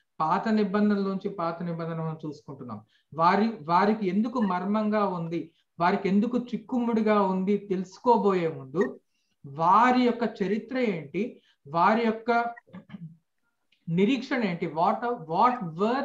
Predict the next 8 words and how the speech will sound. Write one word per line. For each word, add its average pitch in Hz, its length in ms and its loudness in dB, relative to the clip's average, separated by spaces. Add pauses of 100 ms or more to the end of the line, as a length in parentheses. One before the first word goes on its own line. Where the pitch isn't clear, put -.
their 233 240 2
expectations, 165 680 -8 (680)
<coughs> - 320 4 (360)
how 220 140 6 (240)
great 220 300 4 (140)
was 214 260 2 (580)
their 190 280 0 (180)
hope 208 360 4